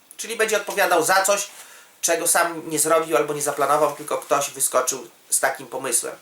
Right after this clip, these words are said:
I jeżeli weźmiemy pod uwagę taśmy prawdy opublikowane z tej restauracji Sowa i Przyjaciele, gdzie na przykład Bartłomiej Sienkiewicz, minister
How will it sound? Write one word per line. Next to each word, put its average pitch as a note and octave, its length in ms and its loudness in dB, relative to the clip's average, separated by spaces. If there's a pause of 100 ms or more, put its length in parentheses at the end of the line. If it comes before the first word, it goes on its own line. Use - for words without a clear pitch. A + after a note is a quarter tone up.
(420)
I G3+ 80 -6
jeżeli A#3+ 360 4
weźmiemy G#3+ 360 0
pod G3+ 180 -4
uwagę F#3+ 380 2 (220)
taśmy F#3 420 2
prawdy E3+ 580 2
opublikowane D3+ 920 0 (720)
z - 120 -4
tej E3+ 160 0
restauracji D#3+ 540 2
Sowa D#3 280 4
i D3 80 -2
Przyjaciele, D3 640 2
gdzie D3+ 160 0
na D3+ 80 2
przykład C#3 520 0 (520)
Bartłomiej D3+ 460 0
Sienkiewicz, D3 540 -4
minister C#3+ 480 -4